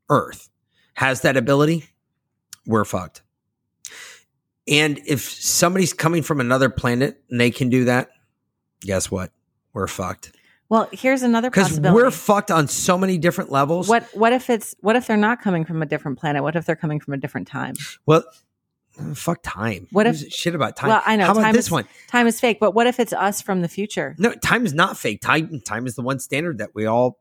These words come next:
Speaker 1: track.
Speaker 2: Time
Speaker 1: Look
Speaker 2: is,
Speaker 1: at it.
Speaker 2: time
Speaker 1: Time
Speaker 2: is,
Speaker 1: is
Speaker 2: yeah.
Speaker 1: one standard you track. Everybody tracks it the same way. There's a calendar everywhere.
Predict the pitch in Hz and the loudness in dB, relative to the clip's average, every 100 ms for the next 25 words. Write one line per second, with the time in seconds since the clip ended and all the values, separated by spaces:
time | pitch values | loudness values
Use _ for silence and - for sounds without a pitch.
0 | - - 90 - _ _ _ _ _ _ | -8 -4 -4 -4 _ _ _ _ _ _
1 | _ _ _ 131 185 180 139 120 220 226 | _ _ _ -2 2 2 0 -2 0 2
2 | 123 147 196 208 156 151 202 220 135 170 | 4 4 4 2 2 0 2 4 4 4
3 | 190 - 208 190 147 151 147 - 143 143 | 2 0 2 2 0 0 0 0 -2 -2
4 | - 127 123 147 147 156 147 156 139 - | -4 -4 0 2 2 2 2 2 2 0
5 | - 107 - 131 135 131 120 113 98 - | -8 -10 -6 -4 -2 -2 0 -2 -4 -6
6 | 120 139 143 139 - 113 101 104 110 - | -2 0 2 0 0 -6 -6 -12 -16 -20